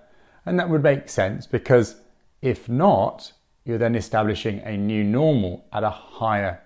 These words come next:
rate of return. Now, some people say we're in a new normal with a higher rate of return. Others actually saying that we are at the edge of something where we're gonna get poor returns for the future,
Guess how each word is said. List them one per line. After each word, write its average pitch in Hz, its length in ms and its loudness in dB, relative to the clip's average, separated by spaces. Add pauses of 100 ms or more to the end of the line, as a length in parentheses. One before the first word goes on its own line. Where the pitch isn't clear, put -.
rate 92 280 -6
of 92 60 -10
return. 120 280 4
Now, 107 120 2
some 117 260 2
people 110 500 0 (400)
say 113 300 2
we're 104 160 6
in 120 180 2
a 98 120 0
new 107 320 2
normal 107 340 2
with 107 160 0
a - 40 -2
higher 101 340 -2
rate 101 120 0
of 104 60 0
return. 135 340 -2 (480)
Others 151 380 8
actually 147 300 4
saying 127 420 2
that 117 180 -2
we 110 460 2 (500)
are 104 540 2
at 113 180 0 (280)
the 120 180 -2
edge 120 360 0
of 110 260 -2
something 110 680 -2
where 104 300 2
we're 104 140 -2
gonna 104 200 -4
get - 520 -4 (1040)
poor 127 320 2
returns 113 840 0 (600)
for 143 100 4
the 139 100 6
future, 110 640 0